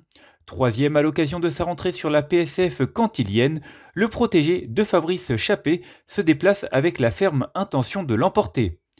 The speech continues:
En deuxième position, le numéro trois, Bayoun. Ce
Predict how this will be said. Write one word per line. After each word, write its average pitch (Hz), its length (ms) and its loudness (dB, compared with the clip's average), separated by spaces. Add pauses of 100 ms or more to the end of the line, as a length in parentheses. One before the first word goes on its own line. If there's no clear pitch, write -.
(280)
En 123 140 2
deuxième 139 500 4
position, 175 500 0 (320)
le 180 180 0
numéro 165 360 0
trois, 175 340 2
Bayoun. 156 560 0 (260)
Ce - 180 -6